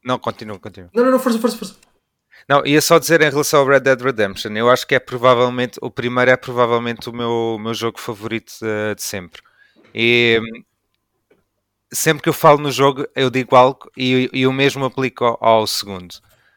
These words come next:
Speaker 1: A gameplay do jogo não é nada de especial, não é, não quebrou nada. O, a, a forma como tu disparas no jogo às vezes até é um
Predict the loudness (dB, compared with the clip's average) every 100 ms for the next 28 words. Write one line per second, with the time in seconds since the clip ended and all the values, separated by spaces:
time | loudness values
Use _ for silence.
0 | _ _ -4 -2 -2 2 2 2 -2 -2
1 | -4 -2 -2 0 2 2 0 0 0 0
2 | -2 -10 -12 -12 -4 2 2 0 -4 -2
3 | 0 2 2 2 0 -4 -6 -2 -2 -2
4 | -6 -10 -14 -20 _ _ _ _ -20 -20
5 | -20 -20 -10 -8 -2 0 4 4 4 0
6 | -2 -4 -4 -6 -8 -4 -4 -4 -8 0
7 | 0 0 -2 -4 -4 -8 -6 2 4 4
8 | -2 -10 -6 -4 0 0 0 -10 -10 -6
9 | -6 -6